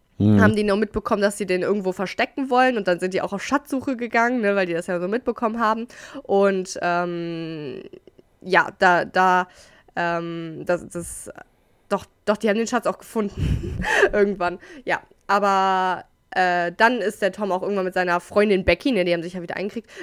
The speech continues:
Speaker 2: ähm, auch umhergestreift und wa-, ist in so einer Höhle untergekommen und, äh, da kamen die, also in so einem Höhlensystem und da waren die auch viel zu lange wieder weg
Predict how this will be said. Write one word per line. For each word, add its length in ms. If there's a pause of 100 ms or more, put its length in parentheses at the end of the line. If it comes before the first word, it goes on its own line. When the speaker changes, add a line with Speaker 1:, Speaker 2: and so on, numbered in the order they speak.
(120)
Speaker 2:
ähm, 400
auch 160
umhergestreift 720
und 240
wa-, 140
ist 160
in 200
so 80
einer 160
Höhle 380 (240)
untergekommen 880
und, 440 (280)
äh, 340
da 200
kamen 400
die, 240
also 260
in 80
so 100
einem 180
Höhlensystem 640
und 60
da 200
waren 160
die 80
auch 160
viel 240
zu 160
lange 300
wieder 240 (260)
weg 360